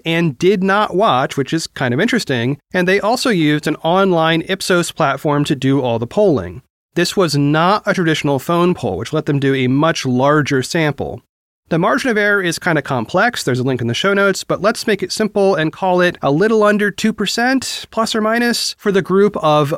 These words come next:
likely Democratic primary voters, which is the group we really care about right now. The main thing to talk about is the number of people considering voting for a given candidate.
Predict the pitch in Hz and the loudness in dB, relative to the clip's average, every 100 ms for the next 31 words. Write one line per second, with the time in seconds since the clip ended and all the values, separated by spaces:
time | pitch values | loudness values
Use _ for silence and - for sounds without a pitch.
0 | - 135 151 196 - 190 185 170 170 170 | -2 0 2 2 0 0 2 2 0 0
1 | 190 165 160 - 277 302 214 156 131 123 | 0 0 0 -4 -4 2 4 4 2 0
2 | 143 180 147 160 147 151 127 139 131 135 | 2 0 0 -2 -2 -2 0 0 0 0
3 | 135 123 123 120 - 208 170 147 143 - | 0 0 -2 -2 -2 2 2 4 2 0
4 | 131 123 143 104 - - _ _ _ _ | -2 -2 -2 -2 -6 -14 _ _ _ _
5 | _ 190 190 247 302 262 262 226 220 208 | _ 2 2 2 2 2 2 2 2 2
6 | 208 175 180 175 185 220 226 202 180 185 | 2 2 0 2 2 2 0 -2 -2 -2
7 | 165 - 214 214 214 208 147 156 165 160 | -4 -2 0 2 2 0 2 2 0 -2
8 | 180 151 135 135 127 135 135 - 240 220 | -2 -2 -2 -2 0 -2 -2 -4 0 0
9 | 123 - | -2 -6